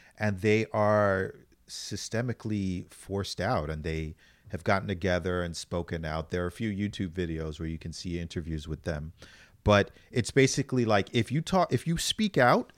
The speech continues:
in a way, um, that doesn't align with the police union, your,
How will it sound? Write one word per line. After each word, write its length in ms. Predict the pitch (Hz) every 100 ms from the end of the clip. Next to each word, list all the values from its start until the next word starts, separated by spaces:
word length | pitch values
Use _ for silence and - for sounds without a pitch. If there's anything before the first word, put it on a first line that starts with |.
| - - - -
in 140 | 120
a 80 | 113
way, 500 | 104 107 117 139 170 _ _ _
um, 520 | - 104 98 92 90 - -
that 340 | 87 101 -
doesn't 340 | - 101 117 117
align 560 | 110 80 76 87 113 127
with 120 | 95
the 80 | 87
police 460 | - 80 78 -
union, 480 | 104 104 117 151 190 - _ _ _
your, 540 | 110 127 139 139 139